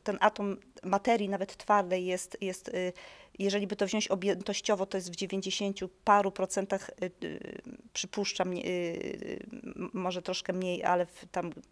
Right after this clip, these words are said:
t-, ten poziom, osiemdziesiąt, dziewięćdziesiąt, dziewięćdziesiąt parę procent, zależy jaka materia jest, objętościowo,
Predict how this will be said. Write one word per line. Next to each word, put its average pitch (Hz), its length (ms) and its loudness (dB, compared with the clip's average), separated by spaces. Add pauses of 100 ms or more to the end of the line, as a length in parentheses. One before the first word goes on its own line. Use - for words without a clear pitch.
(120)
t-, - 80 -10
ten 220 220 2
poziom, 165 320 4
osiemdziesiąt, 180 480 -6
dziewięćdziesiąt, 180 420 -6
dziewięćdziesiąt 175 340 -6 (240)
parę 180 200 4
procent, 180 320 -2
zależy 175 300 -2
jaka 175 160 -2
materia 170 380 0
jest, 180 340 0 (300)
objętościowo, 196 840 4